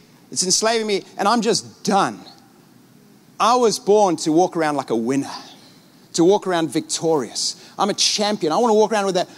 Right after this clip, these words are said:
winning feeling. Not because of what I've done, but because of what Christ has done. Amen. We're supposed to walk around,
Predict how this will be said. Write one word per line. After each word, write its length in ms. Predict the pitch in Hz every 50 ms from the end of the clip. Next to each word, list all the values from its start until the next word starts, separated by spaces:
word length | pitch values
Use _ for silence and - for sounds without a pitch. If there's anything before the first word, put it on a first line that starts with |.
| - -
winning 380 | - 160 196 226 240 247 226 185
feeling. 460 | - - 202 233 233 214 175 - - - - - - - - - - - _ _ _ _ _ - - _
Not 140 | - 240 233
because 340 | 240 233 - 240 220 - -
of 80 | 196 170
what 140 | 185 175
I've 240 | - 151 175 180 170
done, 220 | 160 185 208 233 196
but 160 | 190 170 180
because 320 | 175 165 - 196 175 -
of 80 | 175 160
what 120 | 170 160
Christ 300 | - 185 175 175 - -
has 140 | 170 160 -
done. 340 | - 156 156 196 349 311 - - - - - - - - -
Amen. 400 | 170 170 165 165 190 - - 170
We're 100 | 180 185
supposed 380 | - - - 233 247 240 -
to 60 | 214 180
walk 200 | 175 202 190 214
around, 200 | 202 185 147